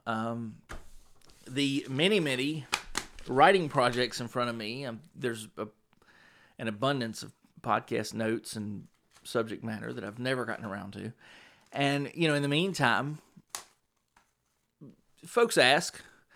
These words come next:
There's people who ask to set me up with <laughs> somebody and all kinds of things. Uh,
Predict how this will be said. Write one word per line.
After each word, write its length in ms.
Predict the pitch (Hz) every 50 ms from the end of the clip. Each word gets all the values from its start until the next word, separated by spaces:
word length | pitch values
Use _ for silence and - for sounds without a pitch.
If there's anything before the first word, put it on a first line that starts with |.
| - - - - - _ _ _ _ _ _ _ _ _ _ _ _ _ _ -
There's 160 | - - -
people 240 | - 160 143 135 127
who 140 | 135 135 110
ask 240 | 120 123 127 - -
to 100 | 123 117
set 260 | - - 139 - -
me 160 | 139 143 143
up 180 | 131 127 - -
with 80 | 127 -
<laughs> 400 | - - - - - - - -
somebody 800 | - - 202 208 208 - 151 - 147 156 143 143 143 180 165 135
and 80 | 160
all 260 | 143 135 151 131 131
kinds 480 | - - - - - - 151 143 135 -
of 60 | -
things. 440 | - 143 127 113 107 - 185 - - - - - - - - - - - - - - _ - - -
Uh, 100 | - -